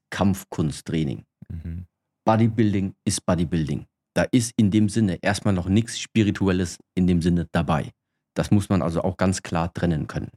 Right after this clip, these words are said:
Speaker 1: Ja?
Speaker 2: Aha.
Speaker 1: So. Aber je nachdem, wie du dein Bodybuilding, unter welchem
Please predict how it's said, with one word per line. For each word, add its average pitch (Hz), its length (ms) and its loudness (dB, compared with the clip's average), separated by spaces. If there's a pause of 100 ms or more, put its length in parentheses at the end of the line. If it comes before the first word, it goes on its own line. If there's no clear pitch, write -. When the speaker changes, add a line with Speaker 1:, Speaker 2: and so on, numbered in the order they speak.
Speaker 1:
Ja? 82 80 -4
Speaker 2:
Aha. 82 360 -6 (200)
Speaker 1:
So. - 120 -8 (800)
Aber 123 360 2 (1600)
je 107 280 4
nachdem, 104 680 0 (1040)
wie 123 460 2
du 98 280 -2 (220)
dein 92 240 0
Bodybuilding, 82 640 -2
unter 87 360 -2
welchem 113 580 2